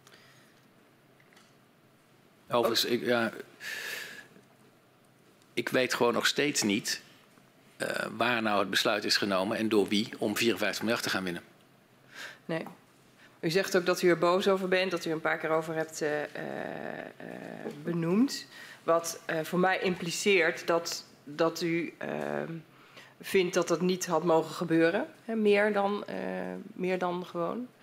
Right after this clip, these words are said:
Speaker 2: Tegelijkertijd zegt u ook, ja, maar voor minder, eh, dan gemiddeld, eh, daar vond ik ook te weinig, eh, technische onderbouwing voor. Ik zoek
Speaker 1: Ehm.
Speaker 2: even naar hoe dat,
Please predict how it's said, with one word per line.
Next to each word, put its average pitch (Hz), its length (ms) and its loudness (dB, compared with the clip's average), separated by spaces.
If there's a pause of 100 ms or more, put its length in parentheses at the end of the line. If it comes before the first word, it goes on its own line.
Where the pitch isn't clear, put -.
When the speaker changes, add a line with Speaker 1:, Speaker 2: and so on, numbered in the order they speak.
(240)
Speaker 2:
Tegelijkertijd 170 800 2
zegt - 260 -2
u 180 60 4
ook, 165 280 6
ja, 160 380 2 (240)
maar 147 240 0
voor 156 420 2
minder, 185 580 4 (260)
eh, 170 340 6
dan 175 220 4
gemiddeld, 185 760 4
eh, 175 360 2 (120)
daar 170 200 2
vond 180 220 -2
ik 180 120 0
ook 185 160 2
te 190 100 -2
weinig, 180 480 0
eh, 175 440 -4 (580)
technische 185 600 2
onderbouwing 180 640 2
voor. 147 240 -8 (1160)
Ik - 140 -10 (300)
zoek - 180 -2
Speaker 1:
Ehm. 127 160 2
Speaker 2:
even 214 260 4
naar 190 200 4
hoe 202 100 6
dat, 190 320 2